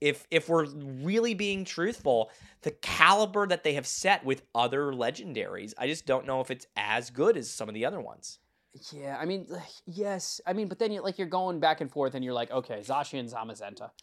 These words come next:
Speaker 1: I think they're, I think they're bad. I think they're
Speaker 2: They're worse than
Speaker 1: they're
Speaker 2: this.
Speaker 1: worse, they're worse than
Speaker 2: I
Speaker 1: this.
Speaker 2: think
Speaker 1: I
Speaker 2: the,
Speaker 1: think
Speaker 2: I
Speaker 1: they
Speaker 2: think
Speaker 1: get
Speaker 2: all
Speaker 1: C.
Speaker 2: things
Speaker 1: I
Speaker 2: ca-
Speaker 1: think this gets B plus.
Speaker 2: I think all things considered, they're, they're, they're B plus. For me, I might give Solgaleo. Well, I might give them both A's. I might give them both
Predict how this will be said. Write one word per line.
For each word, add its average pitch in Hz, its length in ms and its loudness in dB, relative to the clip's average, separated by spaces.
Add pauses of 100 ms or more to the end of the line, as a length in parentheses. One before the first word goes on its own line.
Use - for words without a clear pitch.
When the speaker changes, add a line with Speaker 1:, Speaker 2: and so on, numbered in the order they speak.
(320)
Speaker 1:
I 185 100 12
think 214 220 4
they're, 196 400 6
I 151 80 8
think 185 140 0
they're 180 100 4
bad. 147 400 2 (120)
I 123 120 2
think 143 160 0
they're 139 180 4
Speaker 2:
They're 208 180 10
worse 247 280 10
than - 100 2
Speaker 1:
they're 165 120 10
Speaker 2:
this. 151 80 2
Speaker 1:
worse, 196 260 8
they're 180 200 6
worse 180 300 4
than 302 120 -2
Speaker 2:
I 226 100 12
Speaker 1:
this. 220 80 6
Speaker 2:
think 247 160 4
Speaker 1:
I 160 80 12
Speaker 2:
the, 214 60 8
Speaker 1:
think 214 120 4
Speaker 2:
I 190 120 8
Speaker 1:
they 190 80 12
Speaker 2:
think 247 100 0
Speaker 1:
get 175 120 10
Speaker 2:
all 233 140 12
Speaker 1:
C. 247 140 4
Speaker 2:
things 175 140 4
Speaker 1:
I - 20 8
Speaker 2:
ca- 185 80 6
Speaker 1:
think 185 140 2
this 165 100 -4
gets - 160 -6
B 175 100 -6
plus. 220 360 -6
Speaker 2:
I 165 100 6
think 190 180 -4
all 170 160 4
things 165 240 -4
considered, 120 480 -6
they're, 147 160 -2
they're, 135 400 0
they're 135 200 -2
B 160 260 -8
plus. 139 320 0 (100)
For 165 140 -2
me, 165 180 -2
I 151 80 0
might 135 400 0
give 131 140 -2
Solgaleo. 117 880 -2
Well, 220 420 8
I 247 80 4
might 392 220 0
give 339 80 -2
them 277 140 0
both 247 340 4
A's. 208 500 4
I 170 60 2
might 233 160 6
give 208 100 -2
them 190 160 -4
both 180 240 6